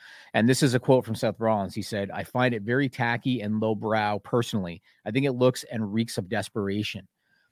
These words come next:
So years ago, Vince Russo,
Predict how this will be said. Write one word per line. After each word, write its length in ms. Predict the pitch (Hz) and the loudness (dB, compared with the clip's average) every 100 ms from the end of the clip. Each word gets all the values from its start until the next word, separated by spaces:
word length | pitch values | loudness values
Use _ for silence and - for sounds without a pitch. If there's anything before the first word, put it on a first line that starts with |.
| _ _ _ | _ _ _
So 320 | - 151 135 | 4 6 8
years 440 | 131 143 175 185 | 8 8 8 6
ago, 280 | 175 156 147 | 4 6 6
Vince 300 | 131 139 139 | 6 2 2
Russo, 760 | 135 139 - 123 113 107 101 | 0 0 2 2 2 0 -4